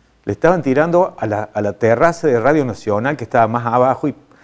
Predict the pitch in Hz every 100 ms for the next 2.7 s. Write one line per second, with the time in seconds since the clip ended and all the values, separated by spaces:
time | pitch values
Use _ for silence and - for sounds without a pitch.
0 | _ _ 117 120 175 196 - 113 - 160
1 | 160 180 185 101 95 - 110 127 175 156
2 | 127 131 127 117 107 98